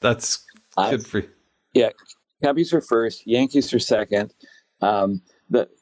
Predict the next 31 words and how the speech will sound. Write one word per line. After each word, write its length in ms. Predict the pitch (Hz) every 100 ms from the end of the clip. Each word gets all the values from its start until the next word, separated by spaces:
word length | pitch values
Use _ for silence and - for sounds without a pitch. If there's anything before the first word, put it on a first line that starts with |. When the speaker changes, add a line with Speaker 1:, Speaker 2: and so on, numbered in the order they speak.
| -
Speaker 2:
the, 160 | - -
the 160 | 120
greatest 460 | 123 - 139 139 -
moment 260 | 135 135 127
of 60 |
my 120 | 117 117
life 300 | 117 110 -
was 160 | 104
when 140 | 110 98
Ferguson 460 | 120 120 117 113
Jenkins 640 | 104 110 104 107 107 - -
came 200 | - 117
into 120 | 110 98
my 140 | 104
office 440 | 104 101 104 -
and 100 | 90
sat 220 | 90 113 -
down 160 | 104
and 100 | 95
talked 280 | - 98 110
to 60 | -
me 120 | 98
and 180 | 98 104 -
autographed 480 | 107 98 110 92
a 40 | 95
baseball 400 | 95 92 95 92
for 200 | - 90
me. 140 | 87 90 _ _ _ _ -
Speaker 1:
Wow. 500 | 95 101 175 139 - _ _ _ _
Very 240 | 120 123
cool. 440 | 127 143 180 156